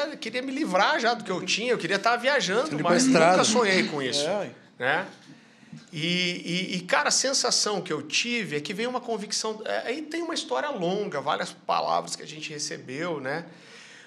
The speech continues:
Speaker 1: Mas a sensação que eu tive é que Deus me jogou nisso, cara, né? Então, assim, "É isso que eu quero de você." Então, veio aquela convicção a ponto de ter temor, cara.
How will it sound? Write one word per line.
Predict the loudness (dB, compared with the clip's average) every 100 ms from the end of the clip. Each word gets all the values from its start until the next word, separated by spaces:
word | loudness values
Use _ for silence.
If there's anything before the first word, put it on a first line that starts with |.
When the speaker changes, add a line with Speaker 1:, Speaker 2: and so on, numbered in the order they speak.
| -4
Speaker 1:
Mas | 4 4 4
a | 2
sensação | 0 0 2 2 2 0 -2
que | -4
eu | -4
tive | -4 -4
é | -6
que | -4
Deus | -4 -4
me | -4
jogou | -2 -2 -2 -2
nisso, | -2 -4 -6 -6
cara, | -10 -14 -16 -12
né? | -6 -4 -6 -10
Então, | -12 -6 -6
assim, | -4 -4
"É | -2
isso | 0 -2
que | -2
eu |
quero | -6 -4 -6
de | -6
você." | -6 -4 -2 -4 -6
Então, | -8 -10 -6
veio | -2 -2
aquela | -2 -4 -6
convicção | -6 -6 -6 -4 -2 -2 -2
a | -6
ponto | -6 -10 -10
de | -10
ter | -8 -8
temor, | -4 -4 -4 0 2 2
cara. | -4 -12